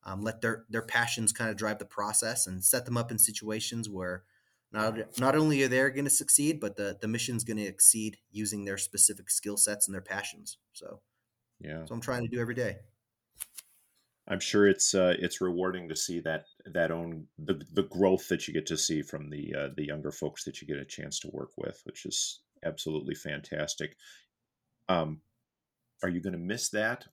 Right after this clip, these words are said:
Speaker 2: or are you hoping to challenge yourself in that same direction when you eventually go on to your next career?
Speaker 1: No, I definitely will miss that. And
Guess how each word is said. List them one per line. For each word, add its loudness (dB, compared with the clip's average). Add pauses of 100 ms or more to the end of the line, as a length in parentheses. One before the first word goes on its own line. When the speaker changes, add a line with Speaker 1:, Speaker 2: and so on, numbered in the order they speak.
Speaker 2:
or -4
are -4
you -8
hoping -4
to -4
challenge -8
yourself -6
in -10
that -8
same -8
direction -10
when -16
you -12 (280)
eventually -12
go -6
on -4
to -16
your -12
next -12
career? -16 (1600)
Speaker 1:
No, 2
I 2
definitely 0
will -2
miss 2
that. -4 (400)
And -4